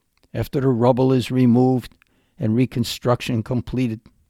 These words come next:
there will be the memories. And even after war memories fade,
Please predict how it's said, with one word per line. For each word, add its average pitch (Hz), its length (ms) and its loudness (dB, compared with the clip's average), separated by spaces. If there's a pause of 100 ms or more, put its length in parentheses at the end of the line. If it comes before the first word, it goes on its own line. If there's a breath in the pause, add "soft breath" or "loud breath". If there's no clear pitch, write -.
(800)
there 151 100 2
will 156 140 4
be 131 180 2
the 117 100 0
memories. 120 680 0 (1200)
And 131 140 6
even 170 280 6
after 147 300 0
war 131 260 4
memories 131 480 2
fade, 107 480 -6